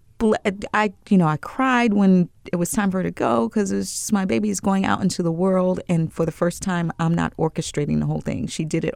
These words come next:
all on her own. But, and I told her that she was my hero because I couldn't see myself at nineteen traveling to the next state. Like, I'm from Long Island, New York,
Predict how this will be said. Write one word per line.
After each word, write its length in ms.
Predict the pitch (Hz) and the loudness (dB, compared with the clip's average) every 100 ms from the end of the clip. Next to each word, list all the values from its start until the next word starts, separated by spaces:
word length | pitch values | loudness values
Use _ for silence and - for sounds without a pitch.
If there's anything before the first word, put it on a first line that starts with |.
| 147 | 0
all 200 | 143 147 | 0 0
on 180 | 151 147 | -2 -2
her 180 | 147 151 | -2 -2
own. 520 | 160 170 135 - - - - - - - - | 0 2 2 -2 -4 -8 -14 -18 -18 -18 -10
But, 360 | - 180 165 - | 0 2 2 -2
and 140 | 175 175 | 0 2
I 100 | 175 | 2
told 300 | - 254 240 | 0 2 2
her 120 | 214 | 2
that 160 | 185 175 | 2 0
she 120 | - | -2
was 140 | 196 185 | 0 0
my 140 | 175 | 0
hero 420 | - 254 214 160 | 0 2 2 0
because 420 | 156 175 185 175 - - | -2 -2 -2 -2 -6 -6
I 180 | 196 233 | -4 -4
couldn't 280 | - 254 208 | -4 -2 0
see 200 | - 226 | 2 2
myself 460 | 220 180 180 170 | 2 0 -2 0
at 180 | 170 170 | -2 0
nineteen 640 | 170 170 - 190 165 165 | 2 0 0 -2 0 -2
traveling 480 | 156 196 180 180 170 | -2 -4 -2 -2 -2
to 140 | - 165 | -4 -2
the 100 | 160 | 0
next 320 | 160 - - | 0 -2 -6
state. 380 | - 190 185 - | -2 -2 -2 -4
Like, 280 | - 151 147 - - - - | -2 -2 -2 -12 -20 -16 -2
I'm 140 | 190 | 0
from 240 | 240 214 180 | 2 2 4
Long 200 | 180 170 | 2 2
Island, 340 | 185 202 202 | 0 0 0
New 60 | 196 | 0
York, 500 | 185 202 262 - | 2 2 0 -4